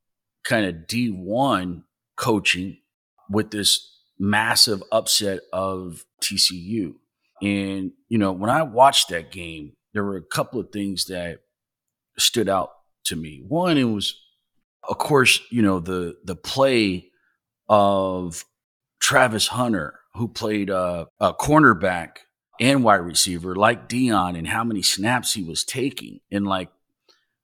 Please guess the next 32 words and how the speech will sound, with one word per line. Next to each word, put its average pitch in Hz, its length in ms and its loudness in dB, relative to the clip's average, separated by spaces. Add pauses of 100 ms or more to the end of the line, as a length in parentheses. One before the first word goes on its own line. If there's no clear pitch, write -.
(160)
you 135 80 6
know, 104 160 8
crazy 131 600 0
heat. 98 280 -4
I'm 107 140 2
exaggerating, 95 680 2
but 98 120 -2
let's, 110 300 -2
you 143 80 2
know, 87 100 2
hundred 160 460 0
fifty 113 480 -2 (560)
Texas 165 480 4
heat. 107 380 -4 (460)
This 127 160 4
guy 139 200 4
has 110 380 4 (200)
a 98 100 -4
touchdown. 143 640 2
He 113 120 0
has 101 140 2
an 95 60 -8
interception. 117 640 2
He's 107 220 0
putting 131 580 2 (320)
his 101 160 -4
team 135 320 0
in 110 80 0
a 104 60 -2
position 104 500 -4
to 90 80 -8
win. 117 560 -4